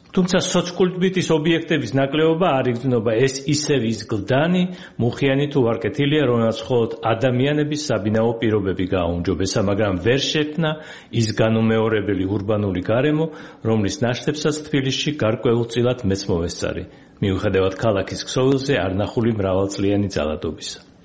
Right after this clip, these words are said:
უკან დაბრუნებისას ერთი ძველი ხიბლის მატარებელი სახლის შევნიშნე და მის სანახავად გავეშურე. გავიგე, ვის ეკუთვნოდა ეს სახლი და იქვე პატარა შუქაში ხანშისესულ ქალბატონს გავისაუბრე,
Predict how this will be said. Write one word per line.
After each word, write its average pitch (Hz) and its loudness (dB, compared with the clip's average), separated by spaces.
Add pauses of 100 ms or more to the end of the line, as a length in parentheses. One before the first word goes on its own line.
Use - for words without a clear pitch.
(280)
უკან 196 4
დაბრუნებისას 190 2
ერთი 143 0
ძველი 139 2
ხიბლის 135 -2
მატარებელი 135 2
სახლის 131 -2
შევნიშნე 180 2
და 175 0
მის 123 2
სანახავად 123 0
გავეშურე. 101 -2 (160)
გავიგე, 185 2
ვის 127 0
ეკუთვნოდა 147 0
ეს 113 0
სახლი 151 0
და 175 4
იქვე 131 0
პატარა 123 2
შუქაში 160 -2
ხანშისესულ 143 -2
ქალბატონს 113 0
გავისაუბრე, 95 0